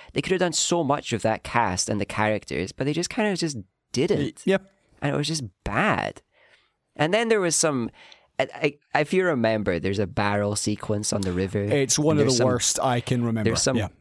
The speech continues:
Speaker 1: GoPro footage in there.
Speaker 2: Is there?
Speaker 1: The GoPro footage looks even worse now.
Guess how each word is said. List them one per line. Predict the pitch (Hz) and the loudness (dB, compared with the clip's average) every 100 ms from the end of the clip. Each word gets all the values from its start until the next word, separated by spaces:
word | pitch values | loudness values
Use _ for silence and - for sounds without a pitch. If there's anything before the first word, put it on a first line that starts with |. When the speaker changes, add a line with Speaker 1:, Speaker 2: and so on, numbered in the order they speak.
| _ - | _ 0
Speaker 1:
GoPro | 104 113 - 127 | 0 2 0 -2
footage | 127 131 135 131 135 | 0 -2 0 -2 -2
in | 131 127 | 0 0
there. | 131 135 139 - _ _ | 0 0 -4 -12 _ _
Speaker 2:
Is | - 135 - | -2 0 2
there? | 254 392 220 | 2 2 -2
Speaker 1:
The | 117 | -2
GoPro | 107 135 - 143 | 0 0 0 -2
footage | - 139 110 | 0 -2 0
looks | 110 - - _ _ | -2 -4 -10 _ _
even | 127 123 131 120 120 120 95 | -4 0 0 0 0 0 0
worse | 95 90 - - | 0 0 -4 -4
now. | 69 | -4